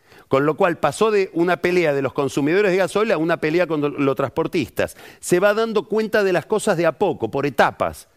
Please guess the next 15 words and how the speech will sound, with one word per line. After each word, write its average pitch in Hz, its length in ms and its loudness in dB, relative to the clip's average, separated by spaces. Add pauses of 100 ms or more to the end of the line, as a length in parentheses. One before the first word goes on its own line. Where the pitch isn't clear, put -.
(360)
Imposibilidad 175 680 2
de 202 60 2
ver 180 120 0
un 165 100 -4
problema 147 440 0
completo. 98 760 -2 (1800)
Los 151 240 4
gobernadores 180 600 2
salen 196 360 0
también 160 380 2
a 160 40 0
enfrentarlo, 87 800 -2 (960)
o 113 100 4
a 120 60 4
decir, 165 500 -2